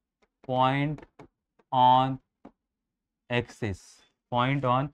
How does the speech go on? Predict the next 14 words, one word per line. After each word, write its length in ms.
axis, 460
तो 80
हमारे 300
पास 280
मैग्नेट 400
है, 160
ठीक 140
है, 140
दो 220
पोल 300
है 100
नॉर्थ 340
and 180
साउथ, 420